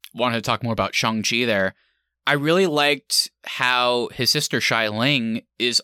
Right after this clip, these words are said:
also integrated into the flashbacks later on, and we find out how she was abandoned by Shang-Chi, and she had to teach herself how to do this because the women weren't allowed to kind of take part in the training.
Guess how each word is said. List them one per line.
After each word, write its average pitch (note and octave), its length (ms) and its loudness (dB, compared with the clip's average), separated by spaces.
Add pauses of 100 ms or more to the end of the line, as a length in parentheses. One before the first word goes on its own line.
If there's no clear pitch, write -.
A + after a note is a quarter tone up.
also B2+ 520 0
integrated A2+ 480 -4
into A2+ 220 -4
the G#2+ 80 -4
flashbacks G#2+ 720 -2
later G#2 380 -2 (100)
on, G#2 520 0 (300)
and A2+ 100 -4
we A#2 80 0
find A#2 420 0
out G#2+ 200 -2
how A2+ 200 -2
she A2 160 -6
was G2 140 -4
abandoned A#2 460 -2
by A2+ 180 0
Shang-Chi, G#2 760 -2 (260)
and A#2+ 140 -2
she D3 100 0
had B2+ 80 -2
to A#2 80 -6
teach B2 280 -6
herself A2+ 760 0 (380)
how C#3+ 160 0
to C#3+ 80 -4
do C3+ 180 -6
this C3 180 -4
because A2 480 -2
the A2 100 -2
women A2+ 340 -2
weren't A2 300 -2 (140)
allowed G#2 520 -2
to A2 80 -8
kind G#2+ 180 -4
of F#2+ 120 -8
take - 280 -4
part G2+ 340 -2 (340)
in B2 120 -2
the G#2+ 80 -4
training. B2 600 -2